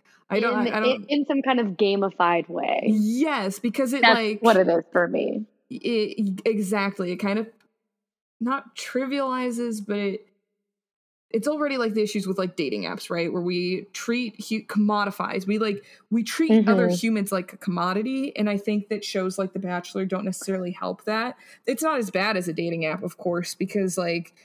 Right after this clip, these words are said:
Speaker 1: you know, you see real reactions, but I think of the people in the house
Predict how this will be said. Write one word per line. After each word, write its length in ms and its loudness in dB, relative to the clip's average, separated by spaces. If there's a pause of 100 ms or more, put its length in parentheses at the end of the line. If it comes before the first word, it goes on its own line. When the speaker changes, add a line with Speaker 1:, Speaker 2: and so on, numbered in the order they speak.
(140)
Speaker 1:
you 120 2
know, 40 0
you 140 -2
see 520 -2 (220)
real 320 0
reactions, 840 -2
but 240 -2 (500)
I 80 0
think 220 0
of 80 -2
the 80 -2
people 300 -2
in 60 0
the 60 -2
house 680 -4